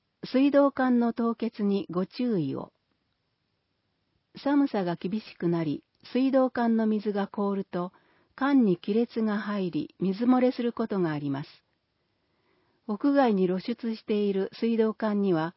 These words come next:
凍結防止剤や古い毛布、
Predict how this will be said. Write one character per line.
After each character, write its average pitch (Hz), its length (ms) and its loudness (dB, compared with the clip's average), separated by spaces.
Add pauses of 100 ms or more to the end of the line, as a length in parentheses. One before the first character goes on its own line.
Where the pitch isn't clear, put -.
(320)
凍 262 220 2
結 262 280 -2
防 233 220 2
止 247 180 -6
剤 180 320 -2
や 151 200 -2 (140)
古 226 300 0
い 262 100 2
毛 196 280 -2
布、 - 280 -8